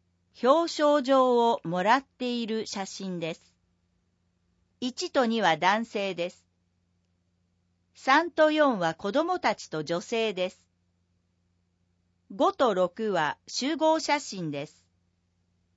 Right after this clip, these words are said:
岩倉市政四十八周年記念式典の横断幕が掲げてある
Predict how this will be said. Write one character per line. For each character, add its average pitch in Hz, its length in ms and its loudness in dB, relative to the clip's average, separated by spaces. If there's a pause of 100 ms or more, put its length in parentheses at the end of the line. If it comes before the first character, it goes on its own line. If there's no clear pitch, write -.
(300)
岩 302 320 4
倉 330 320 4
市 320 160 -10
政 175 460 -2 (100)
四 320 360 2
十 185 260 -4
八 185 200 -4
周 320 380 -4
年 302 280 0
記 285 160 -2
念 285 260 2
式 - 280 -6
典 170 300 -2
の 147 240 -6 (160)
横 294 220 0
断 311 260 4
幕 196 260 0
が 165 140 0
掲 214 340 -2
げ 202 140 -4
て 185 240 -2
あ 175 100 2
る 147 200 -6